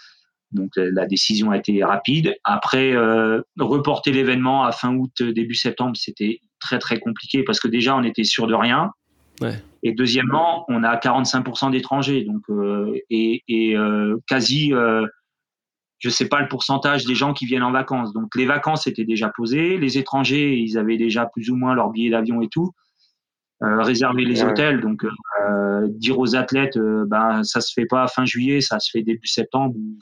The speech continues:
Speaker 1: fin août. Euh,
Speaker 2: Ouais, c'est compliqué.
Speaker 1: ouais, c'est, c'était, c'était trop compliqué.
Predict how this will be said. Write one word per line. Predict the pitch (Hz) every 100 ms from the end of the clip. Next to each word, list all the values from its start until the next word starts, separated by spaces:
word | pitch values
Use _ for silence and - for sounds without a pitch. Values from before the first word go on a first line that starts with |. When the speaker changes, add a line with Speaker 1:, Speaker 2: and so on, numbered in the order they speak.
| -
Speaker 1:
fin | 110
août. | 123 139
Euh, | 110 98 95 92 92 - -
Speaker 2:
Ouais, | 135
c'est | 120 -
compliqué. | 120 110 113 113
Speaker 1:
ouais, | 110 - -
c'est, | - - - - - -
c'était, | - - - -
c'était | - 104 104
trop | - 117
compliqué. | - 107 113 - 113